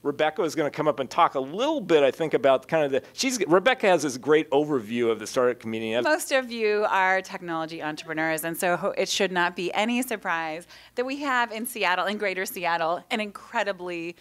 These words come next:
Speaker 2: vibrant ecosystem, and there's so many ways to measure it. One of the things that we certainly track as a city is really the economic impact of new business.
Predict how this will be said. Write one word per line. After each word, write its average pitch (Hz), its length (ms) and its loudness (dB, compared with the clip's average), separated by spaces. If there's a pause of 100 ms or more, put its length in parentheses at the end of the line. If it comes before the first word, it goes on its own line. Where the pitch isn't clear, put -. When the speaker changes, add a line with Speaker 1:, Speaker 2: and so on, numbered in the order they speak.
(200)
Speaker 2:
vibrant 165 560 -4
ecosystem, 151 760 -10
and 170 160 -6
there's 165 140 -4
so 208 240 0
many 202 220 -6
ways 175 260 -2
to 180 100 -8
measure 160 340 -4
it. 151 200 -4 (300)
One 202 120 -2
of 196 80 -2
the 185 60 -10
things 190 240 -6
that 180 160 -4
we 240 100 -2
certainly 185 360 -4
track 170 320 0
as 170 100 -8
a 170 60 -6
city 208 500 0 (300)
is 190 200 -2
really 185 220 -8
the 165 160 -8
economic 160 540 -6
impact 165 420 -8
of 151 80 -10
new 160 140 -4
business. 143 580 -6